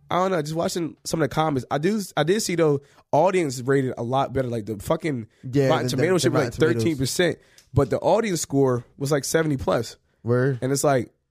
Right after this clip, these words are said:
Speaker 1: so it's what I'm saying. So I'm like, I'm like, but the critic wise, I'm like, how? I don't, I don't get it. It just seems so weird to me how badly it was rated compared to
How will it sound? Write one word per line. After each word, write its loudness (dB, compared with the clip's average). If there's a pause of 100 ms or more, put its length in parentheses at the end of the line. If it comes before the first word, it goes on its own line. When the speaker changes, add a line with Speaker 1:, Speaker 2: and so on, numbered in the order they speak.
Speaker 1:
so 2
it's -4
what -2
I'm -4
saying. 2
So -2
I'm -4
like, -4
I'm -8
like, -6
but -8
the -10
critic -6
wise, -4
I'm -8
like, -8
how? -8
I -4
don't, -6
I -6
don't -6
get -8
it. -12 (360)
It 2
just 0
seems -4
so -2
weird 0
to -4
me -4
how -2 (200)
badly -2
it -2
was -4
rated -2 (280)
compared 0
to -6